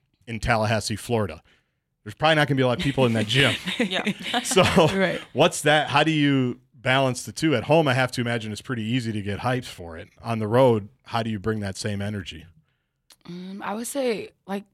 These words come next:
Speaker 2: the bench in general just does. Like, whoever's on the bench, they do a great job of just, like, having a lot of energy. And I guess, like, the people on the court. But, like, I just feel like the whole team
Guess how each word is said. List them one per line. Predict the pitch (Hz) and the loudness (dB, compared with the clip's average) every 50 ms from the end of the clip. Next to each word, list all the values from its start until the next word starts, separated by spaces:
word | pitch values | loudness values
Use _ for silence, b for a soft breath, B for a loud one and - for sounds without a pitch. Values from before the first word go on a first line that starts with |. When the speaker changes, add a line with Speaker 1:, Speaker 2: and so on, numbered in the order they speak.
| _ _ _ _ | _ _ _ _
Speaker 2:
the | - 185 165 | -10 -10 -10
bench | 156 - 170 175 175 175 175 - - | -6 -2 -2 0 0 -2 -4 -8 -8
in | - 185 175 | -6 -6 -4
general | 170 175 170 170 165 165 | -4 -4 -4 -4 -4 -6
just | 170 170 165 | -8 -10 -8
does. | - 175 160 165 160 | -6 -6 -6 -4 -6
Like, | 175 180 - | -8 -8 -6
whoever's | - 214 196 175 175 175 175 180 175 | -6 -4 -2 0 0 0 0 0 0
on | 180 180 | 0 -2
the | 175 | -2
bench, | 165 180 170 165 160 - | -2 -2 -4 -4 -4 -4
they | 175 | -6
do | 175 175 170 | -4 -2 -4
a | 175 165 | -4 -4
great | - 175 170 156 - | -4 -6 -6 -4 -4
job | 175 170 165 156 | -4 -4 -2 -4
of | 165 156 | -6 -6
just, | 170 170 165 156 | -6 -8 -8 -8
like, | - - - - | -8 -10 -10 -8
having | - 175 175 170 170 | -8 -6 -6 -4 -4
a | 165 | -6
lot | 165 165 160 - | -6 -8 -8 -6
of | |
energy. | 175 175 185 185 175 185 190 202 208 202 _ _ _ _ _ - | -6 -4 -4 -4 -4 -4 -6 -6 -6 -8 _ _ _ _ _ -8
And | 175 170 | -6 -4
I | 165 | -4
guess, | 170 175 175 - 175 | -4 -4 -6 -6 -8
like, | 170 - | -10 -10
the | - - | -12 -14
people | - 196 175 - 170 170 | -12 -12 -10 -8 -8 -8
on | 170 | -8
the | 170 | -8
court. | 165 - - 151 - | -10 -10 -12 -12 -6
But, | - 165 | -6 -6
like, | 180 185 | -4 -4
I | 190 | -6
just | 202 220 - | -8 -8 -10
feel | - 190 185 | -8 -8 -8
like | 170 - | -8 -8
the | - 170 | -10 -8
whole | 170 185 185 175 | -8 -8 -8 -8
team | - - 180 180 175 165 160 170 170 | -8 -8 -6 -6 -4 -4 -4 -6 -6